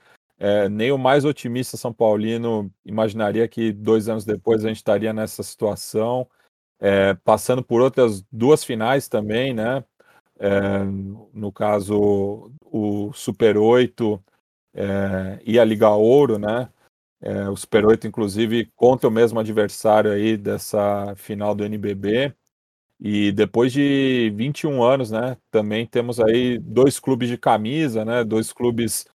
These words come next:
é, fortes do futebol, decidindo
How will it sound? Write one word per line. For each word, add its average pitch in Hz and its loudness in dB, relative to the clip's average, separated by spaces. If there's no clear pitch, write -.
é, 101 -2
fortes 123 4
do 123 -2
futebol, 117 4
decidindo 123 -2